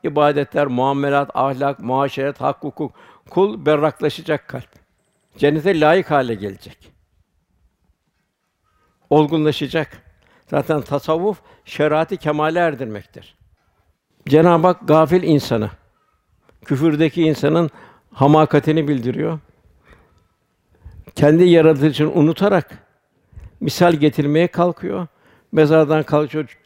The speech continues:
çürümüş kemiği böyle biz diyor tozdan meydana geleceğiz diyor. Evvele merre ilk yaratılışı unutuyor. Yoktan nasıl yaratıldı? Velhasıl her şey ilahi azametin bir tecellisi. Kul bir derin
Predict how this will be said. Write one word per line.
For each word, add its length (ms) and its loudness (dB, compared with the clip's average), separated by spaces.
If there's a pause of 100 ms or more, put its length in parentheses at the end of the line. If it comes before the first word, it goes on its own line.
çürümüş 320 -6
kemiği 360 -4
böyle 220 -6
biz 200 -6
diyor 140 -6
tozdan 400 -4
meydana 360 -2
geleceğiz 500 -8
diyor. 180 -20 (1080)
Evvele 320 6
merre 360 4
ilk 200 0
yaratılışı 440 0
unutuyor. 420 -10 (640)
Yoktan 320 -2
nasıl 220 -6
yaratıldı? 480 -10 (1300)
Velhasıl 460 4
her 200 4
şey 260 -2
ilahi 460 0
azametin 560 -4 (440)
bir 140 2
tecellisi. 800 0 (520)
Kul 260 4
bir 400 0
derin 460 4